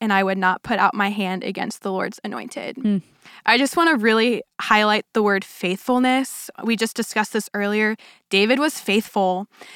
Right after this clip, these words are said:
Speaker 1: and we don't know what the Lord is going to reward in this time, but we do know that the Lord does reward faithfulness, even if it's not in our own time, and we can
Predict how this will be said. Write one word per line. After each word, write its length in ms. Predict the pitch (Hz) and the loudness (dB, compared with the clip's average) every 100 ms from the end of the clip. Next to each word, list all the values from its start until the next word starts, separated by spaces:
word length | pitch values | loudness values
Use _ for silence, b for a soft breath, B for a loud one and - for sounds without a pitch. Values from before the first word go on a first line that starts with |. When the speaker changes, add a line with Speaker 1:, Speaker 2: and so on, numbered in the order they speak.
| B B | B B
Speaker 1:
and 520 | 240 226 220 196 190 - _ _ _ | 2 4 4 0 -4 -10 _ _ _
we 140 | 233 226 | -2 2
don't 340 | 226 247 - | 4 2 2
know 420 | 214 190 202 294 311 _ _ _ | 2 4 4 0 -6 _ _ _
what 300 | 208 208 214 - | 0 2 2 0
the 140 | 220 | 0
Lord 380 | 202 202 202 196 - _ _ _ _ _ | 2 2 0 -2 -14 _ _ _ _ _
is 200 | 214 196 | -2 0
going 320 | 196 180 208 | 0 0 0
to 140 | 220 220 | -2 -2
reward 600 | 202 196 175 190 269 349 - _ _ _ | -2 -2 2 4 4 0 -4 _ _ _
in 180 | 220 208 | 0 2
this 200 | 214 - | 0 -2
time, 560 | - 180 180 220 277 285 _ _ _ _ _ _ _ | -2 0 2 0 -2 -4 _ _ _ _ _ _ _
but 180 | 240 220 | 2 2
we 120 | 226 | 2
do 220 | 220 202 | 0 0
know 220 | 240 254 262 | 2 2 0
that 160 | 233 | 0
the 80 | 220 | -2
Lord 260 | 208 214 208 | 0 0 0
does 240 | 196 208 | -2 -2
reward 300 | 220 208 208 | -2 0 -2
faithfulness, 760 | - 185 - 233 247 262 - - B B B B | -4 -8 -4 -2 -2 -2 -6 -18 B B B B
even 260 | 226 226 226 | 0 2 2
if 80 | |
it's 160 | 202 - | -2 0
not 200 | 202 190 | 2 2
in 260 | - 180 196 - | 2 -2 0 2
our 180 | 202 - | 2 2
own 180 | 185 185 | -4 -4
time, 480 | - 170 175 208 220 | -4 -4 -2 -2 -4
and 140 | 208 202 | -4 -4
we 120 | 202 | -4
can 340 | - 214 202 | -6 -6 -6